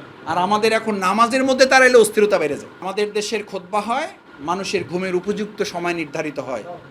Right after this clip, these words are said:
আর রসুল সাল্লাল্লাহু আলাইহি সাল্লাম খুতবা দিতেন, সবচেয়ে দুর্বল সাহাবিও চোখের পলক ফালানোর সময় খুঁজে পেতেন না, চোখের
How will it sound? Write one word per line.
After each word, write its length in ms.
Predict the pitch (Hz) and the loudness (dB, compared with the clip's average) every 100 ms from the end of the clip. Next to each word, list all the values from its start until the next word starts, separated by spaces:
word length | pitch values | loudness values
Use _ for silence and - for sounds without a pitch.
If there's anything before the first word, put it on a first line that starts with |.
| - - - | -20 -20 -6
আর 160 | 156 | -2
রসুল 200 | 185 247 | 0 -2
সাল্লাল্লাহু 100 | 220 | -4
আলাইহি 200 | 226 214 | -2 -2
সাল্লাম 260 | 214 202 190 | -2 -4 -4
খুতবা 340 | 165 175 214 | -8 -4 -2
দিতেন, 460 | 214 226 285 359 415 - - - - - | -2 0 2 2 -2 -8 -20 -20 -20 -14
সবচেয়ে 540 | - 311 403 - - 381 | -6 0 0 2 0 4
দুর্বল 420 | 370 370 359 359 | 4 4 2 2
সাহাবিও 600 | - 311 339 330 285 160 - - | -2 -2 0 0 0 -2 -10 0
চোখের 280 | 262 269 262 | 4 4 2
পলক 360 | 247 277 392 - | 0 0 0 -2
ফালানোর 320 | 294 277 247 | -2 -2 -4
সময় 300 | - 185 214 | -8 -4 -4
খুঁজে 220 | 208 175 | -4 -6
পেতেন 240 | 160 131 117 | -8 -12 -16
না, 160 | - - - - - - | -16 -18 -18 -18 -18 -6
চোখের 300 | 254 277 339 | -2 0 -2